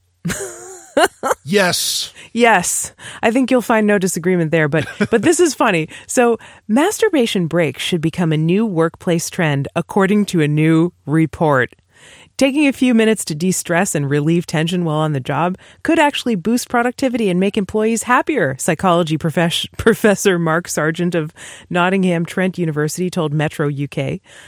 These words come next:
Speaker 1: Doctor Cliff Arnall, a psychologist and life coach, agreed with that assessment.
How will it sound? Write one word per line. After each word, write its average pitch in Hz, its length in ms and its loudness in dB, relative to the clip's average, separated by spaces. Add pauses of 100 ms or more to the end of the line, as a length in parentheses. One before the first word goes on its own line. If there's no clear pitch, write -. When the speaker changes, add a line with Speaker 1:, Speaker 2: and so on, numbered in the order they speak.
(200)
Speaker 1:
Doctor 208 320 2
Cliff - 280 -4
Arnall, 185 580 0
a 180 80 -4
psychologist 175 680 -2
and 156 140 -2
life 185 220 -2
coach, 175 320 -2
agreed 240 420 0
with 359 120 0
that 151 180 0
assessment. 117 520 -6